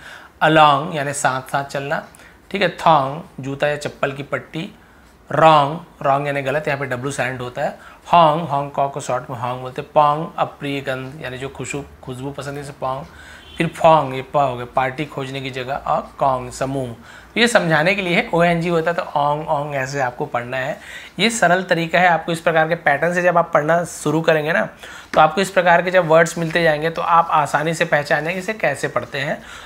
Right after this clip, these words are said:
दो चार कन्फ्यूजन उसे जब बार बार प्रैक्टिस करते जाएंगे तो आप आसानी से उसे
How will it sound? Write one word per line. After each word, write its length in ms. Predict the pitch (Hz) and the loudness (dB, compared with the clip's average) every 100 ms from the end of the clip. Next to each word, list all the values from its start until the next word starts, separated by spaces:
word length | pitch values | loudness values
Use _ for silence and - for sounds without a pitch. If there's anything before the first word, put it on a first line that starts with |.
| - | -2
दो 140 | 151 165 | 0 4
चार 200 | 175 170 | 4 4
कन्फ्यूजन 460 | 165 170 165 190 | -2 -2 0 0
उसे 160 | 196 196 | 0 -2
जब 120 | 180 | 0
बार 200 | 143 143 | 0 2
बार 80 | 165 | 0
प्रैक्टिस 360 | 143 - 160 | 0 -4 -6
करते 240 | - 156 165 | -4 -2 0
जाएंगे 200 | 160 170 | 0 -2
तो 140 | 170 | 0
आप 200 | 147 147 | 0 0
आसानी 340 | 127 - 139 147 | -4 -4 -8 -8
से 120 | 151 | -8
उसे 300 | - 190 | -6 -8